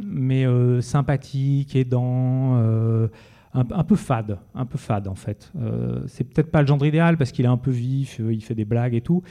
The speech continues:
mais, mais, euh, enfin pas dans ce film, dans ce film il a un rôle sérieux, mais je pense au film de Blasetti. À la même époque, il va faire des films avec Sophia Loren, euh,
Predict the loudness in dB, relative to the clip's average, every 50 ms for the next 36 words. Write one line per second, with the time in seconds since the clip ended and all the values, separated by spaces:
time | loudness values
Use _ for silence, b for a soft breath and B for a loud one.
0 | B B B B B B -2 2 2 2 2 2 2 2 4 4 6 6 6 6
1 | 6 4 4 2 2 0 -2 -2 0 0 0 0 -2 -2 -2 0 0 0 -2 -2
2 | -2 -2 0 0 0 -2 -4 -4 -4 -4 -2 -2 -2 -4 -4 -6 -6 -6 B B
3 | B B B B -8 0 0 2 2 2 2 2 4 4 4 4 4 2 2 2
4 | 0 -2 0 0 2 4 4 4 4 4 4 4 2 2 2 0 0 0 2 2
5 | 0 0 0 0 0 0 0 0 -2 -6 -4 -2 0 2 2 2 2 2 0 0
6 | 0 0 0 0 0 0 -2 -2